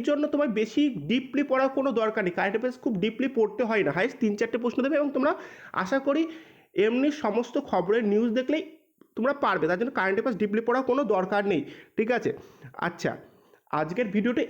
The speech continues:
এই পর্যন্ত ছিল। আশা করি তুমি এই টিপসগুলো ফলো করো, তোমাদের কেপি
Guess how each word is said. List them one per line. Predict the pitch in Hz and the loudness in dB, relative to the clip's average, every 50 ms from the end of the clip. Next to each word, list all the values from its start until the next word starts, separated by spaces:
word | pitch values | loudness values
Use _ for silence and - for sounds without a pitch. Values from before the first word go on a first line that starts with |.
| 214 214 | 0 0
এই | 226 | 0
পর্যন্ত | 214 233 233 240 233 254 247 254 | 2 0 0 0 0 -2 -2 -2
ছিল। | - - 262 262 - - - 208 | 0 0 0 -2 -2 -4 -4 -4
আশা | 208 - - 294 294 277 277 | -4 -4 -2 -2 -2 0 0
করি | - 170 - - - - - - _ _ _ _ _ _ - | 0 0 0 -2 -4 -8 -16 -20 _ _ _ _ _ _ -2
তুমি | 214 214 240 269 277 - - - - 220 | 0 2 2 2 2 0 -2 -2 -2 0
এই | 247 277 269 | 0 0 -2
টিপসগুলো | - 269 240 - - - - 226 226 233 233 - | -2 -2 -4 -4 -6 -6 -2 0 0 0 0 0
ফলো | - 160 160 165 160 170 | 0 2 2 2 2 0
করো, | 180 226 269 - - - _ _ _ _ | 0 0 -2 -6 -12 -20 _ _ _ _
তোমাদের | - 185 175 208 196 185 226 226 - - | 0 0 2 2 0 -2 -6 -6 -4 -2
কেপি | 185 170 - - 202 | -2 -2 0 0 0